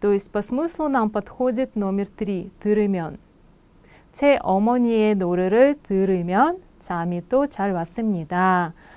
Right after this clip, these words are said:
Слушав мамину песню или если я слушал мамину песню, я лучше засыпал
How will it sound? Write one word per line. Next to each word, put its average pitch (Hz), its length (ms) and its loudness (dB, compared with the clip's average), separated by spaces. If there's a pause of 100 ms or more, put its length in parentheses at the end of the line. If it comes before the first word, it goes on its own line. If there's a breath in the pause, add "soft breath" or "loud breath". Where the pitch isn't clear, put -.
(160 loud breath)
Слушав 226 540 -4
мамину 180 420 -2
песню 226 580 -4
или 180 280 -2
если 190 440 -4
я 180 120 -4
слушал 180 460 -8
мамину 170 400 -6
песню, 277 640 -6
я 247 240 -2
лучше 208 600 -2
засыпал 175 760 -8